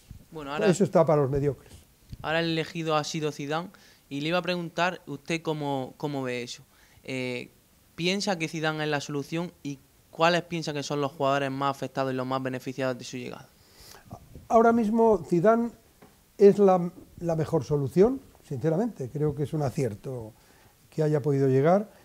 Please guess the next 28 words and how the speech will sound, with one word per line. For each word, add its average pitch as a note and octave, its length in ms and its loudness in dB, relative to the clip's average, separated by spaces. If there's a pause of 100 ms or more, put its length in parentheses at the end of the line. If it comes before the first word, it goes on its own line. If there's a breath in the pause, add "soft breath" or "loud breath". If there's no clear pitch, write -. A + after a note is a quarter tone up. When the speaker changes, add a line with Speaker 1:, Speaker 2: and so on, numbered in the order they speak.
(280 soft breath)
Speaker 2:
Primero G3+ 340 6
porque E3 240 2
va E3+ 100 8
a E3+ 60 2
traer F#3+ 200 4
tranquilidad, D3 760 2 (140)
que D#3 60 -12
es C3 100 -12
que E3 160 0
ya F#3+ 260 2 (340 loud breath)
en D#3 140 0
este F#3+ 220 6
momento G#3+ 560 6
era G3 160 6
fundamental. D#3 640 2
Es C#3+ 100 -4
que D#3+ 100 0
tres G#3 360 4
meses G3 420 2
que F3 120 -2
nos D#3 160 -2
quedan F3+ 260 0
por E3 120 0
delante E3+ 540 0 (460 soft breath)
con D#3 160 0
un F#3 120 6
estadio, F3 640 4 (480 soft breath)
eh, D3+ 560 -4